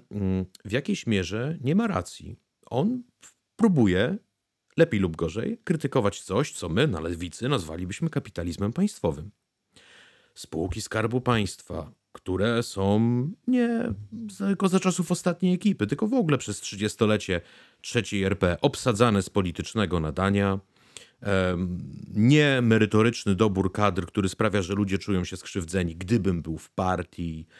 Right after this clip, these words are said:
no to bym robił karierę. Jak mawia klasyk Rafał Ziemkiewicz, nie ma już P Z P R-u, jest obrotowy P Z P R. Kto się dorwie do władzy, bierze wszystko. Ludzie byli oburzeni, jeżeli chodzi o Orlen i opozycja bardzo dużo o tym mówiła,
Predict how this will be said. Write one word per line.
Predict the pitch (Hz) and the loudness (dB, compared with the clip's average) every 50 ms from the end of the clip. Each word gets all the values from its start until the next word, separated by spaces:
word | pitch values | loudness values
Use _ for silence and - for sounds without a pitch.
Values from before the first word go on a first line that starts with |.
| - _ _ | -20 _ _
no | 101 98 101 | 2 2 4
to | - 101 87 | 4 2 0
bym | 82 87 85 82 | 0 0 0 0
robił | 87 82 78 82 85 80 | 0 -2 -2 -2 -4 -2
karierę. | - 85 82 85 82 78 73 76 - - - - _ _ | -2 -2 -2 -2 -2 -4 -6 -10 -16 -20 -20 -20 _ _
Jak | 95 98 92 - | -2 -2 0 2
mawia | 95 92 82 85 87 | 0 0 2 0 -2
klasyk | - 95 104 101 - 101 - | 0 0 -2 -2 -2 -4 0
Rafał | 95 98 92 - 92 87 | 0 0 0 0 -2 -2
Ziemkiewicz, | 82 90 87 82 - 139 135 123 110 - | 0 -2 -4 0 0 0 0 0 -4 -2
nie | 117 110 | 0 2
ma | 101 95 | 2 2
już | 92 - | 0 0
P | - - 92 | -2 -4 -4
Z | 82 87 - | -4 -6 -10
P | - - 104 | -4 0 0
R-u, | 117 120 120 | 2 4 4
jest | 113 107 - - | 2 2 0 0
obrotowy | - 117 104 104 110 107 - 90 85 - 78 | -2 0 2 4 2 4 2 0 -4 -4 -6
P | - - 85 | -8 -6 -6
Z | - 82 82 - - | -6 -6 -10 -12 -6
P | - 82 80 | -6 -6 -4
R. | 80 78 | -4 -8
Kto | - - - | -4 -4 -4
się | - - 104 | -4 -2 0
dorwie | 90 110 101 87 95 92 | 0 0 2 2 -2 -2
do | 80 95 | -2 -2
władzy, | 85 85 101 113 120 110 110 113 113 110 - - - - - - _ _ _ _ | -2 0 0 0 0 0 0 -2 -2 -2 -2 -10 -20 -20 -20 -20 _ _ _ _
bierze | 92 98 107 104 87 101 | 0 0 0 2 0 -4
wszystko. | 92 - - 87 82 - - - - 78 73 - _ _ _ _ _ _ _ _ _ _ _ _ _ _ _ - _ | -6 -6 -8 -8 -8 -8 -10 -8 -8 -8 -8 -8 _ _ _ _ _ _ _ _ _ _ _ _ _ _ _ -18 _
Ludzie | - 104 110 107 107 120 | 0 0 2 2 2 2
byli | 101 117 113 107 104 | 2 2 2 4 2
oburzeni, | 101 90 104 98 85 98 101 98 101 101 | 2 4 2 2 2 2 0 2 2 2
jeżeli | 101 92 85 95 92 90 | 2 2 0 -2 -2 -2
chodzi | 90 98 98 85 87 92 - | -2 -2 -2 -2 -4 -8 -8
o | - 92 87 | -8 -6 -2
Orlen | 98 98 98 95 101 101 98 95 | 0 0 2 2 2 2 4 4
i | 92 92 | 2 2
opozycja | 90 - 92 85 95 95 - - 95 | 0 -2 -4 -4 -4 -6 -4 -6 -2
bardzo | 80 95 92 82 87 | -2 -2 -2 -2 -4
dużo | 87 87 85 87 | -6 -4 -2 -2
o | 90 85 | -2 -2
tym | - 92 87 | -4 -4 -4
mówiła, | 87 87 85 78 92 98 101 98 98 98 98 | -2 -4 -4 -4 -2 -2 0 2 2 0 0